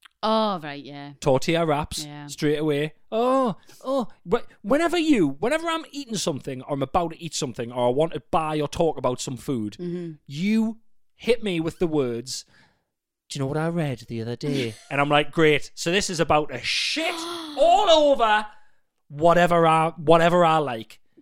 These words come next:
Speaker 1: Do you know what's
Speaker 2: Talk-
Speaker 1: really upsetting?
Speaker 2: What?
Speaker 1: Oh, I'm turning into my mother.
Speaker 2: You are? You're turning
Speaker 1: I
Speaker 2: into your
Speaker 1: am.
Speaker 2: mum?
Speaker 1: I'm really turning
Speaker 2: Honestly,
Speaker 1: into my mum.
Speaker 2: the other day, a, a chicken wrap, love a chicken wrap, my favourite thing.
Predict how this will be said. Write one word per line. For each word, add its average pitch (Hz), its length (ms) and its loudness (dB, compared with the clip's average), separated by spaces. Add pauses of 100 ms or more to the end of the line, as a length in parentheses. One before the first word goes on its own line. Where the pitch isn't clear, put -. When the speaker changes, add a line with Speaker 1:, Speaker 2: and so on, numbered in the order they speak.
(140)
Speaker 1:
Do 208 80 -8
you 196 60 -4
know 185 40 -2
what's 180 140 -10
Speaker 2:
Talk- 170 120 2
Speaker 1:
really 160 120 -6
upsetting? 220 520 -12
Speaker 2:
What? 117 240 -10 (640)
Speaker 1:
Oh, 311 140 -18
I'm - 60 -18
turning 160 320 -6
into 156 140 -10
my 151 80 -12
mother. 147 280 -18 (400)
Speaker 2:
You 110 240 -4
are? 104 260 -4 (300)
You're 117 100 -8
turning 110 260 -2
Speaker 1:
I 110 120 -6
Speaker 2:
into 107 60 -4
your 104 60 -4
Speaker 1:
am. 104 60 -4
Speaker 2:
mum? 117 80 -2
Speaker 1:
I'm 175 140 -2
really 170 360 -6
turning 185 420 -6
Speaker 2:
Honestly, 180 320 -4
Speaker 1:
into 151 80 -4
my 147 60 -8
mum. 147 120 -8
Speaker 2:
the 156 100 -4
other 196 120 -2
day, 165 340 -2
a, 131 100 -8 (120)
a - 40 -10
chicken 247 280 -4
wrap, 180 180 -2
love 165 220 2
a 156 40 -4
chicken - 280 -8
wrap, 113 240 -8 (140)
my 127 60 -10
favourite 151 340 -6
thing. 123 260 -6